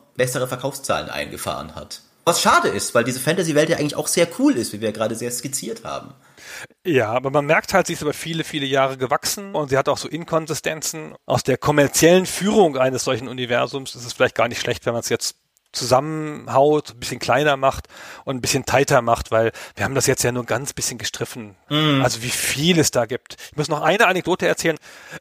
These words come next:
Speaker 2: Also ganz am Anfang, als dieses Chaos in die Welt gekommen ist, da schlug auch ein Meteor ein. Der kam aus dem Warp, also aus dieser Chaos-Materie. Und der ist dann hinterher ein Mond geworden in der Welt. Der heißt Morslieb.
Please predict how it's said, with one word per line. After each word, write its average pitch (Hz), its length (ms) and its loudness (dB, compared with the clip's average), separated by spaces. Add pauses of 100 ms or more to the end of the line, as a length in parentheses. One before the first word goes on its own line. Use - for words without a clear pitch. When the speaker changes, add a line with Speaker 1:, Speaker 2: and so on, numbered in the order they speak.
Speaker 2:
Also 139 200 2
ganz 180 220 4
am 156 80 0
Anfang, 196 320 2
als - 160 0
dieses 131 280 -6
Chaos 196 420 4
in 165 80 -10
die 156 100 -2
Welt 165 140 4
gekommen 175 300 -2
ist, - 140 -4
da 123 80 2
schlug - 280 -4
auch 135 120 4
ein 131 100 -8
Meteor 127 500 2
ein. 202 380 0
Der 123 100 -2
kam 131 340 0
aus 127 280 -2
dem 131 180 -4
Warp, 147 460 2
also 131 180 0
aus - 140 0
dieser 117 140 0
Chaos-Materie. 185 880 -2 (460)
Und 151 160 -4
der 151 220 6
ist - 140 -4
dann 160 100 2
hinterher 165 320 0
ein 139 180 -2
Mond 147 380 0
geworden 113 440 0
in 120 100 -10
der 117 160 0
Welt. - 480 -4
Der 117 80 -4
heißt 113 180 -2
Morslieb. 180 760 2